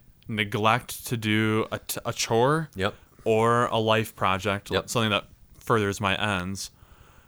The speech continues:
Speaker 1: because, like, well, why not do it? What are you, what would you rather
Speaker 2: What
Speaker 1: be
Speaker 2: else?
Speaker 1: doing?
Speaker 2: Right.
Speaker 1: You'd rather be down in your basement
Speaker 2: Right,
Speaker 1: playing
Speaker 2: man.
Speaker 1: some stupid ass game?
Speaker 2: Yeah,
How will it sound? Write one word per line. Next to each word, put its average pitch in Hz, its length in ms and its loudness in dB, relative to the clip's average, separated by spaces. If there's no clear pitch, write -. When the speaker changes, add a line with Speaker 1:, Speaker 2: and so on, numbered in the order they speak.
Speaker 1:
because, 107 560 0
like, 107 280 -6
well, 135 200 2
why 175 320 4
not 143 340 4
do 104 200 0
it? 82 80 0
What 131 160 2
are 156 40 4
you, 143 380 2
what 151 160 2
would 165 160 4
you 156 160 4
rather 113 220 6
Speaker 2:
What 117 40 4
Speaker 1:
be 107 80 6
Speaker 2:
else? 117 80 4
Speaker 1:
doing? 123 300 4
Speaker 2:
Right. 107 220 4
Speaker 1:
You'd 147 160 4
rather 117 460 2
be 143 160 2
down 117 420 2
in 120 140 0
your 110 100 0
basement 104 420 -2
Speaker 2:
Right, 113 180 2
Speaker 1:
playing 110 220 2
Speaker 2:
man. 113 40 0
Speaker 1:
some 110 280 -2
stupid 110 420 -6
ass 104 260 -2
game? 113 480 -4
Speaker 2:
Yeah, 85 320 0